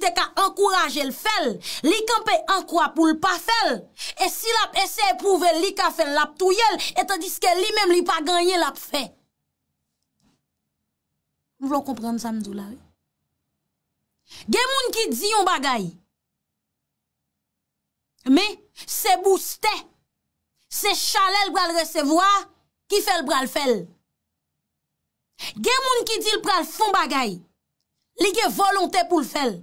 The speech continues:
men si l jwenn ti kout pous, fanmi, zanmi l ap rive pi vit toujou. Ebyen, fanmi zanmi sa kanpan, kwè yo di se manti, l ap bay se manti, l ap fè li batay, li batay,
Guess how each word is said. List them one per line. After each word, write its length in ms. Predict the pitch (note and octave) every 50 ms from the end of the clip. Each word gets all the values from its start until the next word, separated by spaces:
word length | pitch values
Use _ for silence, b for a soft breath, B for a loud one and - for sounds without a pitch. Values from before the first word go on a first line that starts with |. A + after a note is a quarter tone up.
| - _ _ _ _ _ - B B B C4+
men 140 | F#4 G4 F#4
si 300 | D#4 - - - - C5 C#5 C5
l 80 | A#4 F4 D#4
jwenn 280 | G4+ G4+ G4 F4+ E4+ -
ti 160 | - G#4+ G4+ -
kout 220 | G4+ G4 - - -
pous, 460 | - A4+ A4 - - - - - - b b b b b
fanmi, 460 | - - - A4+ G#4+ G4 F#4 G#4+ A4 G4
zanmi 380 | A#3+ A3+ F#4 F4 E4 F4 G4 - - - - _ _ _ _ _ _ _ -
l 120 | C4+ E4
ap 120 | F4+ F4+ F4+
rive 300 | G4 G4+ E4+ F4+ F4 E4+
pi 140 | F4+ F4+ D#4
vit 160 | B3+ E4 - -
toujou. 340 | - D#4 C4 G#3 G3 A#3 F#3+ - - _ _ _ _ _ _ _ _ _ _ _ _ _ B B B B B
Ebyen, 240 | E4+ F4+ G4+ G4 -
fanmi 300 | - A4 A4 A#4 A#4+ A#4+ -
zanmi 240 | A#4 A4+ G#4 G4+ F#4
sa 160 | - G#4 G4 - -
kanpan, 260 | G4 F#4 - F#4 E4+ -
kwè 160 | F#4+ G4 F#4
yo 80 | E4+ E4
di 80 | E4+ F4
se 160 | - - F4 E4
manti, 280 | E4+ D#4 - - - F4
l 80 | E4+
ap 160 | D#4 C4 A3+
bay 220 | A#3 C4 A#3+ A3 - B B B
se 180 | B - F4+ F4
manti, 320 | F#4 F4 E4+ - - F#4+
l 80 | F4+ D#4
ap 120 | C4 -
fè 180 | - C4+ B3+ G#3 - _ _ _ _ _ _ _ _ _ _ _ _ _ _ _ _ _ _ _ _ _ _ _ B B B
li 140 | B3 F#4 G4+
batay, 400 | G#4 A#4 A#4+ A4+ A#4 B4+ B4 A4+ A4+ A4
li 80 | G4+ F#4+
batay, 480 | G4 F#4+ F4+ F#4 A4 A4 G#4+ G#4 F4